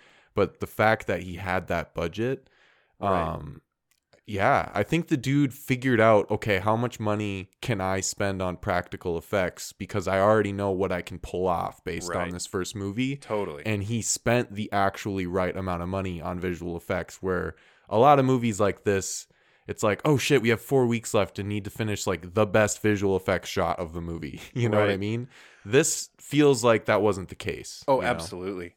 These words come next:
Speaker 2: I, I think we'll get more into specifically, uh, like, where that money went later on in the episode when we get to more, uh, production notes. But I think, I think let's get into, uh, the writing and direction specifically
Speaker 1: Hell yeah.
Speaker 2: for this movie.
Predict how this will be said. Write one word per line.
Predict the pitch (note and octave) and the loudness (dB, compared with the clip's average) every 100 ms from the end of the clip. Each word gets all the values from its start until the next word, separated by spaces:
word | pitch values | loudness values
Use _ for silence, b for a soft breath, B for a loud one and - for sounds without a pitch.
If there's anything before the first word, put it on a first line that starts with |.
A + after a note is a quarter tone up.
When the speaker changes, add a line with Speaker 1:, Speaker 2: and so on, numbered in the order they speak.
| - | -2
Speaker 2:
I, | B2+ - | -2 0
I | C3+ | -4
think | C3+ D#3+ | -4 -4
we'll | C#3+ | -4
get | G2+ B2 A#2 | -2 0 0
more | A#2 A2 A2+ | 0 0 0
into | A2+ - G#2+ | -2 -4 -8
specifically, | - G2 A2 G#2+ A2 G2+ F#2 E2+ - _ | -8 -8 -6 -6 -6 -6 -6 -8 -14 _
uh, | G2+ F#2 E2+ D#2+ - | -6 -4 -6 -8 -10
like, | F#2 E2 | -10 -6
where | G2+ G#2+ | 0 0
that | G2 E2 | 2 -2
money | G2+ G2+ F#2 | -2 -4 -4
went | F2 G2 G2+ - _ _ | -6 -6 -6 -8 _ _
later | G#2+ B2 A2+ | 0 2 2
on | G#2+ G2 | 0 -2
in | |
the | F#2+ | -2
episode | F#2 - - F#2 | -4 -4 -6 -6
when | F#2 F2+ | -6 -8
we | |
get | F2 G2 | -8 -8
to | G2+ | -8
more, | F#2 E2+ _ _ | -8 -8 _ _
uh, | G2 | -8
production | F2+ - F#2 G2+ - G2 | -8 -6 -2 -2 -4 -12
notes. | F2 E2 - | -10 -12 -12
But | - F#2+ | -6 -6
I | |
think, | F#2+ A2 - - B B B - | -4 -8 -10 -18 B B B -4
I | |
think | C3+ F3+ | -4 0
let's | E3+ D#3+ | 0 2
get | - | 2
into, | E3 D3 D3 A#2+ - | 2 2 -2 -4 -2
uh, | A#2 G#2+ G2+ F#2+ E2 | 2 4 4 0 -2
the | F#2+ | -2
writing | F#2+ A2 C#3+ C#3+ C3 | 2 4 4 2 -2
and | G#2 | -2
direction | G#2 G2 F#2 - F2 D#2 - | -2 0 -2 -6 -16 -16 -20
specifically | - F#2+ - F#2+ | -16 -10 -8 -6
Speaker 1:
Hell | G#2+ F#2+ | -2 0
yeah. | F2+ E2 | 0 -2
Speaker 2:
for | |
this | E2+ - | -6 -10
movie. | F#2 E2+ D#2 | -12 -12 -12